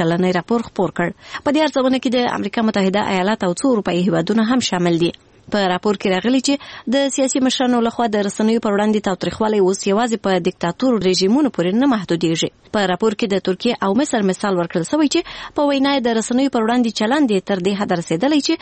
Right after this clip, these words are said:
خبریالان په تروریزم تورنوي او یا هغه کسان چې رژیم ته وفاداري ونه ښیي، په خپل سر ډول زنداني کیږي. د بې پوله خبریالانو راپور زیاتوي، په دیموکراتیک ډول انتخاب شوي مشران هم اوس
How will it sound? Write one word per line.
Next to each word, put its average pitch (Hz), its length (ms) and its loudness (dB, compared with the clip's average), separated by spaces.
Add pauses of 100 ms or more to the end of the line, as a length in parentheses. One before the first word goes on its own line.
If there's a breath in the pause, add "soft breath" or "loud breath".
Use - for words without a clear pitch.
(320 loud breath)
خبریالان 196 520 0
په 185 140 -2
تروریزم 220 500 2
تورنوي 269 400 2 (140)
او - 20 0 (120)
یا 190 160 0
هغه 277 260 -2
کسان 240 260 0
چې - 460 -2
رژیم 277 340 2
ته 175 80 2
وفاداري 170 480 0
ونه 226 240 2
ښیي، 320 160 2 (160)
په 175 120 -2
خپل 233 240 -4
سر 277 200 0
ډول 208 180 0 (140)
زنداني 240 420 2
کیږي. 151 260 -2 (640 loud breath)
د 277 100 2
بې 285 200 0
پوله 302 180 0
خبریالانو 220 580 2
راپور 196 320 -2
زیاتوي، 202 380 0 (340 loud breath)
په 285 200 2
دیموکراتیک 247 520 -2
ډول 233 220 2
انتخاب - 340 -6
شوي 233 240 2
مشران 247 400 0
هم 185 240 0
اوس 185 100 -6